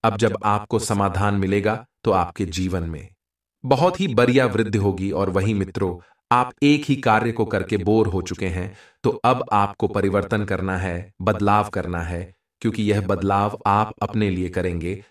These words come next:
तभी जीवन में आप आगे बढ़ पाएंगे। जी हाँ मित्रों,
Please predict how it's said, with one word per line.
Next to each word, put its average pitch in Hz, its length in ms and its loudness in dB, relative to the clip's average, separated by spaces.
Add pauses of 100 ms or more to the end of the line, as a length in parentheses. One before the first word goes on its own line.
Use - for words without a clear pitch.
(160)
तभी 110 280 0
जीवन 98 380 -2
में 87 320 -6 (220)
आप 101 280 0
आगे 92 260 2
बढ़ 85 180 -2
पाएंगे। 85 520 -8 (520)
जी 117 180 2
हाँ 120 180 4
मित्रों, 107 380 2